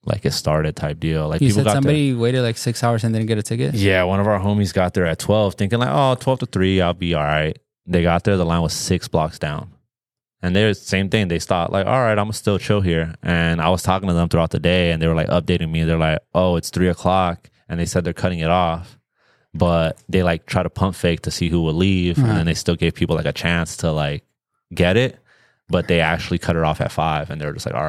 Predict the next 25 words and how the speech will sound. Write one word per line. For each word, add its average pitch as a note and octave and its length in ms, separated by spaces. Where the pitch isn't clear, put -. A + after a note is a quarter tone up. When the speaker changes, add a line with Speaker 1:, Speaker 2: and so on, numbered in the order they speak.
Speaker 1:
right, D2 140
like, - 140
if - 160
you F2 120
didn't D#2+ 180
get D#2 140
it, - 200
sorry." D2+ 380
Like, A#2+ 120
Speaker 2:
So D3+ 80
they C3 100
were D3 80
Speaker 1:
too E3+ 80
Speaker 2:
just D3 120
Speaker 1:
late. D3 120
Speaker 2:
giving C#3+ 140
away A#2+ 180
tickets? A2+ 520
Speaker 1:
Yeah, G#2+ 140
yeah, F#2+ 40
yeah. F2 240
They F#2 120
had, F#2+ 100
like, G#2 220
a F#2 240